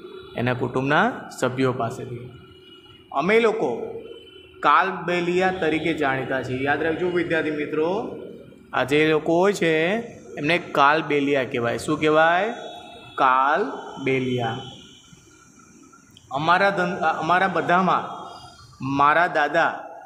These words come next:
રોશનનાથજી ખૂબ જ પ્રખ્યાત છે. તે સરળતાથી ઘણા ઝેરી સાપ પકડી શકતા હતા. તે અમને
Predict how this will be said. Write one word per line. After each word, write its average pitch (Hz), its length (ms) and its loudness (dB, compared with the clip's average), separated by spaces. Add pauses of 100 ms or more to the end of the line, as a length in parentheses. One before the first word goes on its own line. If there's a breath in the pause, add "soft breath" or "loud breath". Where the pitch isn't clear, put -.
(300)
રોશનનાથજી 156 1080 2
ખૂબ 151 480 0
જ 196 140 0
પ્રખ્યાત 147 500 0
છે. 113 220 -2 (2250)
તે 170 140 4
સરળતાથી 180 800 2 (720)
ઘણા 170 240 4
ઝેરી 160 340 2
સાપ 180 340 0
પકડી 160 260 0
શકતા 131 460 2
હતા. 117 320 -2 (1800)
તે 185 200 4
અમને 165 460 2